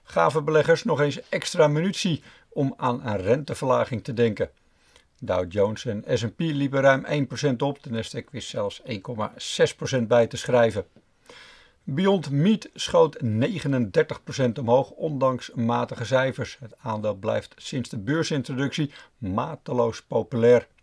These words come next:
United Technologies en Raytheon gaan fuseren, vormen samen een van de grootste defensie- en luchtvaartbedrijven ter wereld met een waarde van vierenzeventig miljard dollar.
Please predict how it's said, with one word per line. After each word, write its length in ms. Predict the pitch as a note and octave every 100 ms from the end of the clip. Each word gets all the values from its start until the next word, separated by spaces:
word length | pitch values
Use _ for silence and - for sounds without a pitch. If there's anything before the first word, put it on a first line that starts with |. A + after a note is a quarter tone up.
| _ _ _ - _ _
United 460 | - A2+ A2+ A#2+ -
Technologies 640 | B2+ A#2 C3 A#2 A2+ -
en 220 | A#2+ A2+
Raytheon 840 | B2 G#2+ C#3 E3 E3 C#3+ A#2+ B2 -
gaan 320 | - B2 B2+
fuseren, 580 | - A#2+ B2 B2+ B2+ D3+ - - _
vormen 380 | - - B2+ A#2
samen 360 | B2+ B2+ B2
een 140 | A#2+ A2+
van 100 | A2+
de 60 |
grootste 720 | C#2 - D3 E3 D3+ - C3 -
defensie- 600 | B2+ A2+ C#3 B2 - A#2
en 180 | C3 A#2+
luchtvaartbedrijven 1000 | B2+ - C3 A#2+ G2+ A2 A#2 A#2 A#2 A#2
ter 120 | A#2+
wereld 420 | A2+ A#2 A#2 A#2+ - - -
met 160 | -
een 60 | A2
waarde 280 | A2+ A#2+ G#2
van 140 | G#2
vierenzeventig 1040 | - - C#3 G#2+ - D3+ B2+ G#2+ F#2+ G#2+
miljard 460 | G2 G2 G2 G2+ E2
dollar. 360 | A#2 A#2 A2